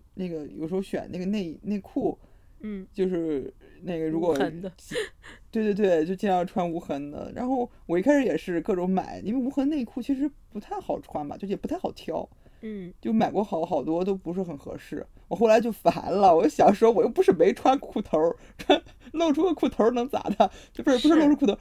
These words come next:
Speaker 1: 就露出个裤头的印儿能咋的？
Speaker 2: 我是特别不在乎这个，可能唯一在乎就是裤子特别透吧，比如里边穿个黑的，外边穿个白的这种，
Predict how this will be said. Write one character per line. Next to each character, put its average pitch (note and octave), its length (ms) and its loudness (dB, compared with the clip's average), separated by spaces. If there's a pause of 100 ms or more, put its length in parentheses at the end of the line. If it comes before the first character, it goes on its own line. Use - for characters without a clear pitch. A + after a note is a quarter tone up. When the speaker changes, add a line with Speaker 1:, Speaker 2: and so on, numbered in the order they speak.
(140)
Speaker 1:
就 C#4 80 -4
露 D4+ 160 4
出 D#4+ 80 4
个 C#4+ 80 2
裤 - 160 2
头 C#4 120 6
的 B3 80 4
印 C4+ 140 0
儿 G#3+ 120 4
能 F#3 180 2
咋 - 240 -4
的？ F3 280 0 (500)
Speaker 2:
我 F#3+ 240 -10
是 - 140 -16
特 G#3 160 -8
别 F3+ 120 -4
不 E3 120 -14
在 C#3+ 260 -10
乎 - 160 -20
这 F3+ 200 -16
个， - 60 -20 (880)
可 G#3 120 -8
能 G#3+ 100 -4
唯 A3 120 -4
一 A#3 120 -6
在 A3 140 -4
乎 G3 60 -4
就 F#3 60 -10
是 F#3 60 -10
裤 - 180 -14
子 F#3 60 -12
特 F#3 80 -12
别 F#3 100 -10
透 - 340 -12
吧， - 160 -20 (280)
比 D#3 80 -14
如 C#3+ 100 -10
里 F3 80 -10
边 C3+ 100 -10
穿 F#3 120 -10
个 E3 60 -10
黑 F#3 280 -10
的， D#3 60 -10
外 D#3+ 80 -10
边 D3+ 80 -14
穿 F#3+ 100 -14
个 F3 60 -10
白 - 280 -16
的 F#3+ 80 -8
这 G3+ 120 -12
种， - 120 -20